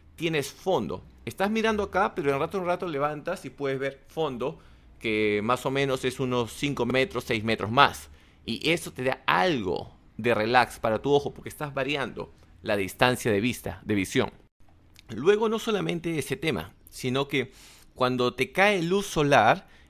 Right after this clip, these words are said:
eso, eh, es agradable para tu ojo. Tu ojo tiene que re-, no, no de manera directa, ¿no? Pero cuando tienes algún tipo de resplandor solar durante el día, vas a ver cómo tu visión mejora.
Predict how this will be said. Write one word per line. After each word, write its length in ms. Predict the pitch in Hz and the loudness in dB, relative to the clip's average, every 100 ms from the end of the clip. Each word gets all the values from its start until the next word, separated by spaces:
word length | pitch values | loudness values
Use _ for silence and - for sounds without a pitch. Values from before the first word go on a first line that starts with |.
| _ | _
eso, 480 | 143 156 - 175 170 | 2 2 2 -2 2
eh, 200 | 117 113 - | 2 2 2
es 220 | 135 - | 0 0
agradable 640 | 135 123 113 123 104 87 - | 0 2 6 6 6 4 -2
para 240 | 92 85 | -2 0
tu 140 | 104 | 2
ojo. 260 | 95 - 104 | 2 0 -4
Tu 160 | 131 139 | 2 4
ojo 260 | 156 165 | 2 0
tiene 260 | 143 139 139 | -4 -2 -2
que 100 | 131 | -2
re-, 120 | 117 | 0
no, 220 | 220 214 | 2 2
no 140 | 202 208 | 4 2
de 80 | |
manera 300 | 147 127 139 | 2 0 0
directa, 500 | 123 113 117 - 76 | 0 2 2 0 -8
¿no? 200 | 98 127 | -6 -4
Pero 200 | - 113 - - - - | 0 -2 -2 -16 -20 0
cuando 300 | 135 131 131 | 2 2 0
tienes 260 | 196 220 | 0 0
algún 280 | 160 151 196 | 0 0 -2
tipo 340 | 196 185 185 175 | -4 -4 0 0
de 80 | |
resplandor 800 | 123 113 - 127 113 110 135 147 | 0 -2 -4 0 0 2 2 2
solar 680 | 143 123 113 143 113 - - _ - | 0 0 2 2 0 -4 -10 _ -6
durante 500 | 110 117 135 131 127 | 0 4 4 2 -2
el 120 | 110 | -2
día, 360 | 123 143 151 - | -2 0 0 -2
vas 240 | 120 - | -4 -2
a 40 | 127 | -2
ver 180 | 123 - | -2 -2
cómo 240 | 123 120 | -4 -2
tu 100 | 120 | -2
visión 440 | 101 - 120 110 | -4 -2 0 2
mejora. 460 | 98 - 120 73 | 0 4 4 4